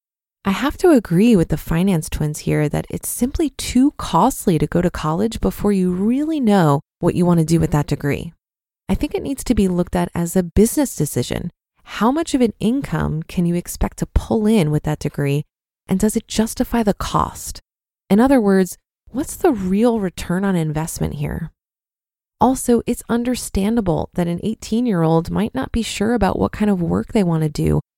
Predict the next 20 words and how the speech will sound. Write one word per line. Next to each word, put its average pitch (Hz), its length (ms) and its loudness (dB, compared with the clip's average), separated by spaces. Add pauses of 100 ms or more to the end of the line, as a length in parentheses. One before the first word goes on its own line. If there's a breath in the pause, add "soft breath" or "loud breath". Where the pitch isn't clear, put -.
(180)
or 196 160 4
what 247 200 2
subject - 640 -4
matter 160 240 0
is 151 140 0
gonna 180 180 -4
be 190 160 -2
able 220 180 0
to 190 60 0
hold 208 480 2
their 190 320 -2
interest 208 560 -2
over 156 160 0
the 143 100 -2
course - 340 -8
of 147 120 -4 (120)
earning 151 280 2
a 147 80 0
four-year 147 440 2
degree. 110 460 -2